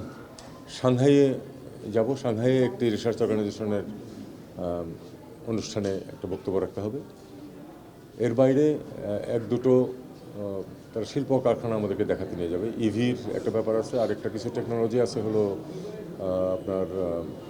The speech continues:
ফুড প্রিজার্ভেশনের ব্যাপারে, আহ, নতুন কিছু টেকনোলজি আছে, সেগুলি আমাদেরকে দেখাবে, যেগুলি হয়তো আমাদের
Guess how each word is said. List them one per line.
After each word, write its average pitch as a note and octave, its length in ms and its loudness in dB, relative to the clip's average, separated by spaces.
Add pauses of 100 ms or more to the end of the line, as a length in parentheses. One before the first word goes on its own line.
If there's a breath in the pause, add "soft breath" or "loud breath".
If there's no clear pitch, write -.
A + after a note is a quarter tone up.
(280)
ফুড B2 180 4
প্রিজার্ভেশনের A2 580 4
ব্যাপারে, G#2 280 2
আহ, - 1500 -10
নতুন F#2+ 200 -4
কিছু F#2 180 -6
টেকনোলজি F#2 360 0
আছে, - 160 -4
সেগুলি G#2 280 0
আমাদেরকে G#2+ 300 0
দেখাবে, G#2+ 340 -2
যেগুলি F#2+ 220 0
হয়তো F#2 220 2
আমাদের F2 280 0